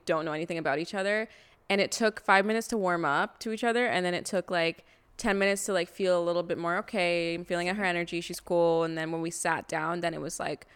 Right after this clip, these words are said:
okay, like, now we can talk, we can vibe, we can get to know each other. And it was good. Like, the hours went by and I was, I was happy. Like, I,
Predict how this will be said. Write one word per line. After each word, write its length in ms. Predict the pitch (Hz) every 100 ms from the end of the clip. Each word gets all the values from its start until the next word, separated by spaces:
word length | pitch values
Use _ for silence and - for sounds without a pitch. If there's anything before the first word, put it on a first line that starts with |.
| - _ _ -
okay, 440 | 403 - 151 254
like, 160 | 202 196
now 220 | 202 190
we 80 | 196
can 100 | 233
talk, 300 | 220 165 -
we 80 | 190
can 100 | 185
vibe, 280 | 165 156
we 80 | 165
can 80 | 175
get 140 | 165 -
to 100 | 170
know 100 | 160
each 140 | 160
other. 320 | 156 156 156 -
And 320 | 160 156 160 _ _
it 60 | -
was 120 | 269
good. 460 | - 508 170 131 175
Like, 320 | 170 165 -
the 60 | -
hours 420 | - 160 185 202
went 180 | 208 214
by 260 | 180 143 160
and 200 | 196 175
I 100 | 165
was, 440 | 160 - - - _ _ -
I 80 | 302
was 120 | 349
happy. 320 | 480 - 156
Like, 120 | 165
I, 140 | 175